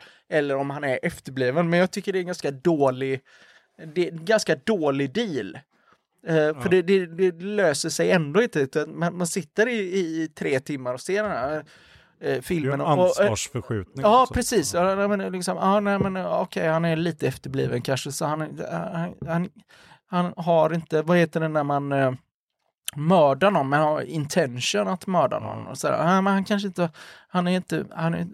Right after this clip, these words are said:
Speaker 1: vet inte vad han gör och sådär. Men, men han är ju också, han är ju, han är ju,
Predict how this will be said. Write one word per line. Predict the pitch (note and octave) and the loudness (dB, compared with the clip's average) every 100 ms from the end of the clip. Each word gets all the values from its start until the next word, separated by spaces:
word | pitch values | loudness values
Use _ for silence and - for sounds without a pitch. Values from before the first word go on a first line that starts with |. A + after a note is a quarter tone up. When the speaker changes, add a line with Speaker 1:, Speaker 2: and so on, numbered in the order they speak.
| - E3+ F3+ D#3+ | -12 -12 -10 0
Speaker 1:
vet | F3+ D3+ D#3 | 2 2 -2
inte | - | -8
vad | C3+ | -4
han | C3 C3 | -2 -2
gör | B2 A2+ A2 A2 | 0 0 2 0
och | A#2+ | -2
sådär. | - A#2+ | -4 -4
Men, | C3+ F#3 - | 0 0 0
men | F#3 | 0
han | F#3 E3+ | 0 2
är | |
ju | E3 | 2
också, | E3 - F3 E3 _ _ _ _ _ | 0 0 0 0 _ _ _ _ _
han | D#3+ | -4
är | D#3 | -2
ju, | E3 E3 - - - A3 - - - | 0 -2 -6 -14 -18 -20 -20 -20 -14
han | E3 | -4
är | |
ju, | E3 | -4